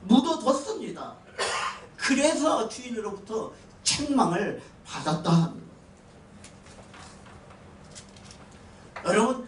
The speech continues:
저와 여러분에게도 분명히 하나님께서 주신 달란트가 있는 줄로 믿습니다. 우리에게는 적으나 크나 하나님으로부터 달란트를 받았습니다. 내가 할 수 있는 재능, 내가 할 수 있는 일, 내가 할 수 있는 능력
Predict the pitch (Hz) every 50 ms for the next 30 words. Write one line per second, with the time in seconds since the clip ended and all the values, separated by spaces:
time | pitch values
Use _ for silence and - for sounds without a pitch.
0 | - - - 214 233 254 240 247 254 240 226 - 233 226 226 226 220 226 220 208
1 | 220 214 - 214 208 220 214 214 214 214 220 208 185 - - - - - - -
2 | - - - - - - - - - - 214 214 220 214 214 214 220 - 220 196
3 | - - - 214 196 190 190 - - 165 170 - 180 180 180 - - - 170 160
4 | 147 147 151 151 170 170 165 160 - 160 143 143 143 - - 151 151 - - 165
5 | 143 131 120 113 107 - - - - - - - - - - - - - 202 220
6 | 233 247 240 247 247 254 254 254 233 202 - 208 220 226 226 220 214 208 - -
7 | - 233 214 208 208 208 226 226 208 202 208 202 196 202 185 175 165 - 180 -
8 | - 175 170 170 175 175 170 - - 156 151 - - - - 147 143 165 165 165
9 | 165 151 139 135 - 113 - - - - - - - - - - - - - -
10 | - - - - - - - - - - - - - - - 208 214 220 226 277
11 | 262 - 262 277 285 - - - 269 254 247 233 220 - 202 214 214 208 190 190
12 | 175 - - - - - - - 233 220 233 233 - 240 233 277 294 294 294 339
13 | 294 277 254 226 214 202 165 151 139 - - - - - - - - - - -
14 | - - - 233 254 - 311 294 294 302 - - - 294 285 285 262 233 233 294
15 | 285 269 262 233 - - -